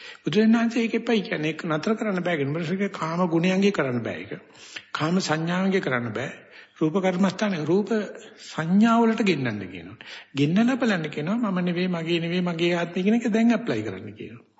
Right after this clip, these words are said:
එහෙම නැත්නම් කියනවා විවේක නිසිතං, විරාග නිසිතං, නිරෝධ නිසිතං, පටිච්චසමුප්පාදං පස්සේ. ඔක විවේකීව බලන්න හිටියා. හූනෙක් වගේ උඹව පේනවා.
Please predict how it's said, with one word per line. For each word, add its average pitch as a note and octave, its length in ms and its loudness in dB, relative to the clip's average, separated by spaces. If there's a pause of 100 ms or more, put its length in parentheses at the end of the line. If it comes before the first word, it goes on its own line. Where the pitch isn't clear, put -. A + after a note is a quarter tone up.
(380)
එහෙම D3+ 220 0
නැත්නම් D#3 480 2
කියනවා F3+ 300 0
විවේක F3+ 380 2
නිසිතං, F#3 420 -2
විරාග F3+ 340 0
නිසිතං, E3+ 420 -4
නිරෝධ F3+ 360 2
නිසිතං, G3+ 400 0
පටිච්චසමුප්පාදං E3 640 -2
පස්සේ. B2 320 -4 (260)
ඔක - 200 -6
විවේකීව A3+ 580 4
බලන්න B2 320 0
හිටියා. D#3 300 -4 (340)
හූනෙක් E3 400 2
වගේ D3 260 4
උඹව C3 280 4
පේනවා. G#2+ 420 -2